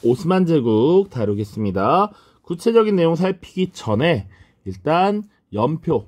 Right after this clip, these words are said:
그리고 지도로 가볍게 살펴보고 넘어갈 텐데요. 어, 여기 지도 보면 이 오스만 제국의 초기 영토, 천삼백 년경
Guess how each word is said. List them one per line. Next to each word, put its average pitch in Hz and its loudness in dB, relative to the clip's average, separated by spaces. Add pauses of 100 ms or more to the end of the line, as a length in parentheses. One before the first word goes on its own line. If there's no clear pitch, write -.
(120)
그리고 98 -4
지도로 135 0
가볍게 131 -8
살펴보고 165 0 (460)
넘어갈 110 -2
텐데요. 117 -2 (560)
어, 95 -2
여기 175 0
지도 143 2
보면 107 0 (140)
이 120 -8
오스만 202 0
제국의 175 0
초기 240 -4
영토, 165 0
천삼백 208 -2
년경 170 2